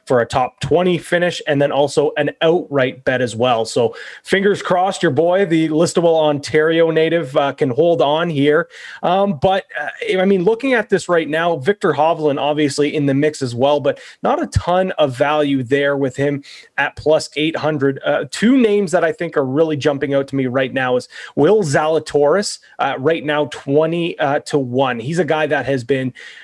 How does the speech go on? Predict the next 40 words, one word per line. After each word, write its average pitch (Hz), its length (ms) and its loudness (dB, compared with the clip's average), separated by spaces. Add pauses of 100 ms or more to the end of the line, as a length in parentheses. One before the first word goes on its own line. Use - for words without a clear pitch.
(140)
one 151 280 0
of 269 60 0
the 240 80 4
nice 175 280 0
stories 151 640 2
of 113 120 -6
the 120 60 0
P 127 180 -2
G 120 180 2
A 117 280 2
Tour 120 360 0
so 120 220 0
far, 117 300 0
not 165 200 2
even 165 280 0
earning 151 320 2
his 127 280 -2
card 139 560 0
yet. 131 280 0
Well, 147 180 2
he 160 160 -2
would 160 400 2 (400)
earn 151 240 2
his 139 220 2
card 139 340 0
if 139 200 0
he 127 360 2 (220)
won 131 440 0
this 127 320 0
tournament. 139 580 0
And 135 120 2
he's 131 120 0
a 131 60 2
guy 139 180 2
that 135 140 0
flushes 139 480 -2
the 151 80 0
ball 143 360 2
really 135 300 2
well. 139 480 0